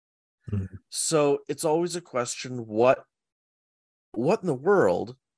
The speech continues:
Speaker 2: does this mean? And I, I can only speak for, for, for Firmicus and how he uses the word, but I think I have an idea that is useful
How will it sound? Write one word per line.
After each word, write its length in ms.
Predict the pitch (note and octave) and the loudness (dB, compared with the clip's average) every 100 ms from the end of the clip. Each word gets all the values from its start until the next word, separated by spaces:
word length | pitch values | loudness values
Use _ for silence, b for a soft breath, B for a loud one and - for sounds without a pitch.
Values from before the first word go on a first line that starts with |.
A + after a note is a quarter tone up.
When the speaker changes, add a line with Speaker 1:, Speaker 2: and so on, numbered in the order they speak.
| _ _ - | _ _ -6
Speaker 2:
does 240 | G2+ G2+ | -6 -4
this 200 | A#2+ - | -4 -2
mean? 380 | D#3+ D3 D#2+ A#1+ B B B B | 0 0 -2 -8 B B B B
And 140 | A#2+ B2 | 0 2
I, 300 | B2 C#3+ - _ _ _ _ _ _ _ _ _ _ _ _ - | 4 2 0 _ _ _ _ _ _ _ _ _ _ _ _ -2
I 120 | A#2 | 0
can 180 | - C#3 | 0 0
only 220 | D3+ E3+ | 2 2
speak 340 | - - C#3+ | 0 -4 -6
for, 140 | - C3+ | -6 -10
for, 340 | - B2+ B2 | -4 0 0
for 300 | - C3 A2 | 0 0 0
Firmicus 760 | G#2+ - B2+ C3+ A#2+ - F#2+ - | 0 0 2 2 0 -4 -6 -6
and 120 | G#2 | -6
how 200 | A#2 G#2+ | -2 -2
he 300 | - - D#3 | -4 -12 -12
uses 480 | C#3 F#2+ E2 F#2 F2 | -8 -6 -4 -4 -4
the 120 | F2+ | -2
word, 260 | F#2 F2 | 2 2
but 100 | F#2 | 2
I 80 | F2+ | 2
think 340 | F#2+ - B2+ C3 | 0 -2 -4 -4
I 140 | A2 | -4
have 260 | G#2+ F#2 F#2 | 0 0 0
an 80 | |
idea 640 | F#2 G2+ G#2 F3+ C#3 D2+ F#2 _ _ _ _ _ _ _ | -2 -4 -2 0 2 0 -4 _ _ _ _ _ _ _
that 140 | A2 | -4
is 160 | G#2 G#2 | -4 -4
useful 720 | C3+ A#3 - - - C#2+ A2+ | -2 0 0 -2 -2 -4 -4